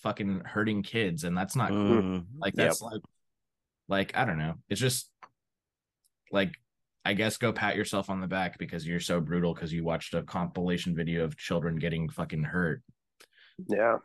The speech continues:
Speaker 1: Whatever, you can have the badge, you're fucking weird. <laughs> You know, like
Speaker 2: Yeah.
Speaker 3: <laughs> Yeah.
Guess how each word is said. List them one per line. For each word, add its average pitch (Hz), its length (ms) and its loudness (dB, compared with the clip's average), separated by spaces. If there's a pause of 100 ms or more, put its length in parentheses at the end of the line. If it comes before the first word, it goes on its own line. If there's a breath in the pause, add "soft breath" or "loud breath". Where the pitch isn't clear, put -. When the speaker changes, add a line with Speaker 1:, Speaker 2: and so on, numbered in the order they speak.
Speaker 1:
Whatever, 95 220 0
you 101 120 6
can 107 120 2
have 110 200 2
the 98 80 4
badge, 90 340 2
you're 95 100 0
fucking 90 280 -2
weird. 87 320 0 (160)
<laughs> - 160 -20
You 123 160 0
know, 120 240 4
like 110 140 4
Speaker 2:
Yeah. 90 280 4
Speaker 3:
<laughs> 123 60 4
Yeah. 143 520 8